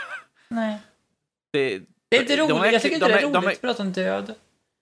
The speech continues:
Speaker 1: Det är kliché väldigt många utav dem, men de, eftersom de är kliché så försvinner de liksom bort lika snabbt som man har sett. Bara, "Ha, ha, ha, ha. Ja, jag har sett det förr."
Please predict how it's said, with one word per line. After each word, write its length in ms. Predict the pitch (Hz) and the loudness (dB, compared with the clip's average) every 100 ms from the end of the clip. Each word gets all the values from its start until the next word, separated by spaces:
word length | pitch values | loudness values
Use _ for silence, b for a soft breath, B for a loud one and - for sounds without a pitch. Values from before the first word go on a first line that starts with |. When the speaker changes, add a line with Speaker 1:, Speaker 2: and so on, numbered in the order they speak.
| - | -4
Speaker 1:
Det 60 | 160 | -4
är 60 | |
kliché 560 | 180 175 170 - 220 208 | -2 -4 -6 -4 0 0
väldigt 280 | 151 135 127 | 0 -4 -4
många 240 | 127 117 | -6 -4
utav 200 | 113 120 | -4 -4
dem, 160 | 117 - | -4 -4
men 140 | 135 | -4
de, 100 | 127 | -4
eftersom 280 | 92 139 147 | -6 -4 -4
de 80 | 143 | -4
är 60 | |
kliché 320 | 175 147 156 143 | -4 -6 -4 -4
så 120 | 120 | -6
försvinner 340 | 135 151 147 | -10 -6 -4
de 60 | 135 | -4
liksom 220 | 123 131 | -4 -4
bort 200 | 160 - | -6 -6
lika 180 | 120 113 | -8 -6
snabbt 220 | - 117 | -6 -6
som 60 | 113 | -6
man 80 | |
har 40 | 110 | -6
sett. 200 | 156 143 | -6 -6
Bara, 120 | 117 - | -8 -2
"Ha, 80 | 269 247 | -2 -2
ha, 80 | |
ha, 140 | 208 180 | -6 -6
ha. 180 | 165 131 B B | -8 -8 B B
Ja, 120 | 117 | -2
jag 60 | 95 | -2
har 60 | |
sett 180 | 98 - | -4 -12
det 80 | - | -14
förr." 200 | - | -16